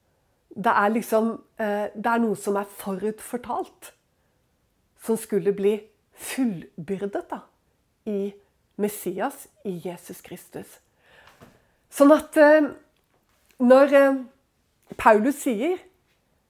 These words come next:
at jødene har et dekke når de leser Moses, så skjønner vi jo det veldig godt. Fordi at det er jo her at han åpenbares som, ja, gjenløser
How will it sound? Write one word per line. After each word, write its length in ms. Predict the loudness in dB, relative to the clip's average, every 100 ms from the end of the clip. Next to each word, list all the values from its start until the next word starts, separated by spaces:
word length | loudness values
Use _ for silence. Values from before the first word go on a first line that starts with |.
| _ -10
at 120 | -4
jødene 340 | 2 2 2 -4
har 120 | -4
et 180 | -6 -6
dekke 460 | -10 -10 _ -12
når 140 | -8 -6
de 100 | -6
leser 260 | -6 -8
Moses, 460 | -8 -8 -10 -10 -18 _ _
så 120 | -14
skjønner 340 | -10 -10 -10 -6
vi 80 | -4
jo 100 | -4
det 140 | -6
veldig 280 | -8 -8 -8
godt. 260 | -10 -14 -20 _ _ _ _ _ _ _
Fordi 200 | -6 -6
at 120 | -6 -8
det 80 |
er 140 | -8 -8
jo 60 | -8
her 340 | -8 -10 -10 -14
at 120 | -16 -10
han 160 | -10
åpenbares 840 | -8 -10 -12 -12 -12 -10 -12 -14 -18 _
som, 480 | -20 -12 -4 -2 -4 -10 _ _ _ _ -20
ja, 80 | -20 _ _ _ -12
gjenløser 880 | -4 -2 -2 -8 -10 -12 -14 -14